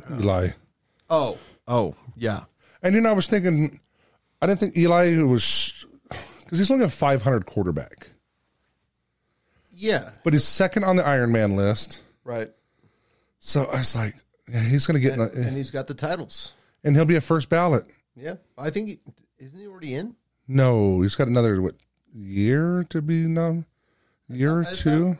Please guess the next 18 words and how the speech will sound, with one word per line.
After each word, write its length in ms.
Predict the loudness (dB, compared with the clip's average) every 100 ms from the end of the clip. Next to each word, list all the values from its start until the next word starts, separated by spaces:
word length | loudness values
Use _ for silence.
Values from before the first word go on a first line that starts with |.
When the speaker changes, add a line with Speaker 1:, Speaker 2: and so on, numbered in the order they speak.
| _
Speaker 2:
I 40 | -16
thought 80 | -10
he 60 | -8
got 180 | -6 -8
inducted 440 | -8 -8 -10 -12
already, 140 | -12 -12
but 180 | -12 -6
maybe 180 | -6
not. 200 | -6 -10 _
Speaker 1:
No, 80 | 2
you 60 | 2
have 80 | 2
to 60 |
be 100 | 2
out 140 | 0 0
five 280 | 0 2
years. 480 | 2 2 -2 -8 -16 _ _ _ _ _ _ _
Speaker 2:
Okay. 360 | -14 -10 -10